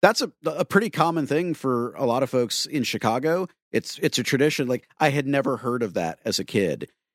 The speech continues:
It doesn't make me silly as a kid. It doesn't make it an invalid tradition. That's just, that's just how life works. So you kinda have to create your own traditions. You can find things to try. You can try things to adopt. So, for example, like, I read recently, I think it's in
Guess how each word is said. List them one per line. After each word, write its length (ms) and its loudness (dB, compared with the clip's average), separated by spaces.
It 120 4
doesn't 340 2
make 420 -2
me 600 0
silly 480 4
as 100 0
a 60 -4
kid. 300 0
It 60 -6
doesn't 200 0
make 160 0
it 80 0
an 80 0
invalid 320 0
tradition. 360 -4
That's 100 -2
just, 160 -4
that's 140 2
just 140 -2
how 140 2
life 300 -2
works. 240 -4
So 240 2
you 140 2
kinda 260 2
have 160 0
to 100 -4
create 380 0
your 180 0
own 120 0
traditions. 540 -6
You 340 2
can 160 2
find 340 -2
things 240 0
to 100 2
try. 380 2
You 140 -4
can 120 -2
try 200 0
things 140 -2
to 80 2
adopt. 340 0
So, 240 2
for 100 8
example, 380 0
like, 120 2
I 60 2
read 240 2
recently, 480 -2
I 80 -4
think 180 -4
it's 140 0
in 80 -6